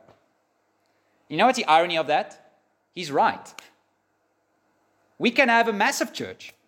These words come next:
We just change our message. Just cha-, just get the, the best band, the best location, the best everything. But we don't need God for that. You see, that's the, are you, are you willing to change, exchange God for success?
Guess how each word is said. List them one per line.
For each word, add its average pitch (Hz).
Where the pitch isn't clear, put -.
We 139
just 214
change 190
our 190
message. 156
Just 190
cha-, 180
just 160
get 180
the, 165
the 147
best 147
band, 151
the 127
best 143
location, 147
the 131
best 139
everything. 135
But 165
we 175
don't 208
need 247
God 151
for 127
that. -
You 156
see, 208
that's 202
the, 208
are 175
you, 185
are 180
you 190
willing 180
to 226
change, 180
exchange 190
God 165
for 139
success? -